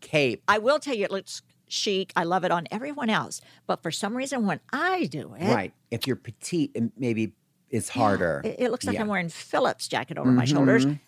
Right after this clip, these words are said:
Speaker 2: and I can't keep it on. It just falls off. So
Speaker 1: Right.
Speaker 2: I have to
Speaker 1: Okay.
Speaker 2: say not.
Speaker 1: Not for you.
Speaker 2: You're right. Okay. Cowboy boots.
Speaker 1: Uh,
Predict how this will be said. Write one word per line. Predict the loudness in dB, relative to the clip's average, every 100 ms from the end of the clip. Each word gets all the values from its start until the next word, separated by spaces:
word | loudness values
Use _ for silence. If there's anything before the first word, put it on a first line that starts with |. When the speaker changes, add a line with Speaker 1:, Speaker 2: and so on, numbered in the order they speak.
| _ _ -2
Speaker 2:
and | 2 2 0 -4 -6 _ _ _ _ -8
I | -6
can't | -6 -6
keep | -6 -4
it |
on. | -4 -6 -8 _
It | -12 -10 -12 -10 -8 -6 -8
just | -10 -6
falls | -4 -2
off. | -2 -4
So | -6 -4 0
Speaker 1:
Right. | 0 -2 -16 -12
Speaker 2:
I | -2
have | 4
to | 4
Speaker 1:
Okay. |
Speaker 2:
say | 2 -4
not. | -4 -8 -2
Speaker 1:
Not | 2 2 0 0
for | 0
you. | 2 0 -2 -8
Speaker 2:
You're |
right. | -6 -8 _ -8
Okay. | -4 -4 -4 _ _ -4
Cowboy | 4 4 4 -4
boots. | -8 -12 -16 -20 _ _ _ _ _ _ 2
Speaker 1:
Uh, | 4 6 6 6 6 4